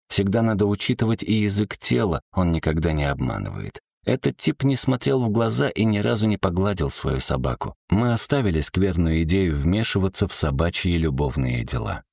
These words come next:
Как всегда, помог случай, благодаря случаю улаживается множество самых разных вещей,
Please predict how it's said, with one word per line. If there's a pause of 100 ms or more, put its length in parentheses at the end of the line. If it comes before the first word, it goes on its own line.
(460)
Как
всегда,
помог
случай,
благодаря
случаю
улаживается
множество
самых
разных
вещей,